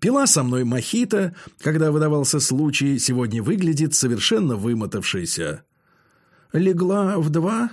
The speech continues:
встала в четыре», объясняет она. «А мне удалось отключиться всего на пять минут, так что я выиграл». «Сегодня утром это было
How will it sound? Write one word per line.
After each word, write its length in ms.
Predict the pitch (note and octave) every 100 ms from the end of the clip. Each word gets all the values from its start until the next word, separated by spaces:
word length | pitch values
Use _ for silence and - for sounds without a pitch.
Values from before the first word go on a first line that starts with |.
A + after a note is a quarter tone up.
| -
встала 420 | - - G3+ G3+
в 80 | F#3+
четыре», 680 | - E3+ D#3+ E3+ E3 D#3 - _ _ _
объясняет 840 | A2 F#2+ G#2 A#2+ - F#2+ E2+ E2
она. 360 | G2 G2 D#2+ C2+ _ _ _ _ _ -
«А 120 | C#3
мне 300 | C3 G#3 C4+
удалось 580 | C#4 G#3 F#3 G#3 A#3 F#3+
отключиться 720 | D#3+ C#3+ C#3 - G#3 - F#3+
всего 360 | - C#3+ D#3+ G3+
на 140 | E3+
пять 260 | F#3+ E3+ E3+
минут, 560 | E3 F#3 - - - -
так 220 | - F#3+
что 480 | - D#3+ D#3 D3 A2+ D#3+
я 240 | D3+ -
выиграл». 640 | G#2 D3+ D#3 A2+ F2 - - _ _ _ _ _ _ _ _ _
«Сегодня 520 | - F#3 F#3+ G3+ G#3+
утром 560 | G#3+ A#3 G#3+ G3 F3 F3 _ _ _ _ _
это 160 | D#3+ F#3
было 340 | G3 F#3+ F#3+